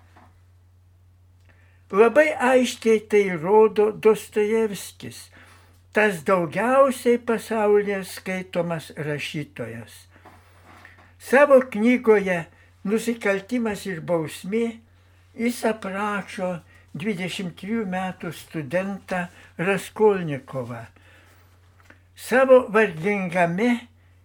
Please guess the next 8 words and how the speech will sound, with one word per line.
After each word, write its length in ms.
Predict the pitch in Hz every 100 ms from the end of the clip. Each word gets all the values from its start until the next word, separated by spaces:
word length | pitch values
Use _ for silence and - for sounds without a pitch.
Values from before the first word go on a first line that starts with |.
| -
į 100 | 196 -
karstą 640 | 208 254 254 220 - 208
panašiame 680 | - 202 185 185 - 214 208 185
kambarėlyje 1200 | 185 175 156 165 156 233 277 240 170 135 123 120 _ _ _ _ _ _ _ _ -
jis 280 | 202 269 -
nutarė 600 | 247 254 254 254 226 233 247
nužudyti 920 | 214 226 202 214 165 175 262 254 240
palūkininkę, 1200 | 233 233 220 262 277 - 202 170 160 147 - -